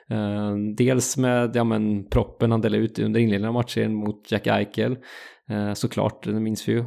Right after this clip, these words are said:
Och sen, eh, hur då i, i vinstmatchen här, hur han ju klev fram och,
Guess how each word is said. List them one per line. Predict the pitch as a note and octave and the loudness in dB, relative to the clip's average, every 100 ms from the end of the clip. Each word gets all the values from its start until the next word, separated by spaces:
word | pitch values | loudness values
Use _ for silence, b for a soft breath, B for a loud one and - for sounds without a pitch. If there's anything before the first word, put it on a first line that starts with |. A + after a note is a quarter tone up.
| D3 | -4
Och | A#2 | -2
sen, | A2+ G#2+ G#2+ | 0 0 -2
eh, | A2 A2 G#2+ B B B B | 0 0 -2 B B B B
hur | - A#2+ | 0 2
då | A2 G#2+ G#2+ | 4 4 6
i, | G#2+ | 4
i | G#2+ A2+ A2+ | 4 4 4
vinstmatchen | A#2 G#2 A2+ G#2 - | 4 4 2 0 2
här, | B2+ G#2+ | 2 4
hur | G#2 | 4
han | G#2 G#2 G2+ | 2 2 2
ju | G#2 G2 | 2 2
klev | - G#2 | 0 0
fram | G#2+ G#2+ A2 | 2 2 0
och, | G#2 G#2+ G#2 | -2 0 2